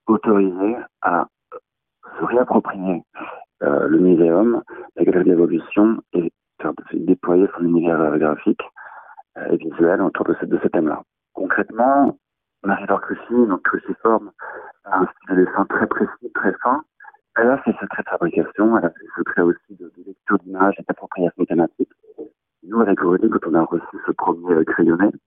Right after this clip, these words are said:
ça n'était pas encore avancé. Marie-Laure, on la connaît bien, son travail, on le connaît bien. Donc, ça a été plus, un vrai plaisir de voir l'évolution de son idée, puis de son croquis, puis de la mise en couleur. Et c'est vrai que c'est typiquement ce genre de rencontre entre texte et image qui, euh,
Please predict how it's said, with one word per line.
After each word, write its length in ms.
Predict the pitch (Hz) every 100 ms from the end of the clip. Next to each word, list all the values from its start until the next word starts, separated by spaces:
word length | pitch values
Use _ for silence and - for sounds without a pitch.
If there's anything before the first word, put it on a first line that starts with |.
| _
ça 220 | - - -
n'était 180 | -
pas 100 | -
encore 280 | 85 - 85
avancé. 360 | 82 76 - 120 - _ - - - _
Marie-Laure, 380 | 101 95 95 90
on 40 |
la 120 | 85 85
connaît 220 | 85 82
bien, 280 | 90 113 123
son 60 | -
travail, 260 | 87 82
on 40 | 80
le 40 |
connaît 240 | 82 82 76
bien. 280 | 87 123 - - - - - _ -
Donc, 160 | 80
ça 80 | 87
a 40 |
été 140 | 85 85
plus, 220 | - - -
un 140 | 92
vrai 160 | 90 92
plaisir 320 | 104 95 107
de 80 | 90
voir 180 | 87 87
l'évolution 800 | 101 110 117 110 - 123 123 113 104 _ _ -
de 120 | 110 110 -
son 160 | 110
idée, 260 | 107 110 -
puis 160 | - 107
de 100 | 101 -
son 100 | 104
croquis, 320 | 104 - -
puis 100 | -
de 280 | 95 - 92
la 80 | 90
mise 180 | 92 87
en 80 | 87
couleur. 420 | 90 90 - - - - - - - -
Et 60 | -
c'est 100 | 85
vrai 140 | 85 107
que 80 | -
c'est 240 | 87 85 -
typiquement 420 | - 85 101 104 -
ce 60 | 90
genre 120 | 87
de 80 | 82
rencontre 440 | 87 - - -
entre 160 | - -
texte 200 | 82 - -
et 20 |
image 240 | - 226 - - _ - _ _ _ -
qui, 200 | 95
euh, 80 | 85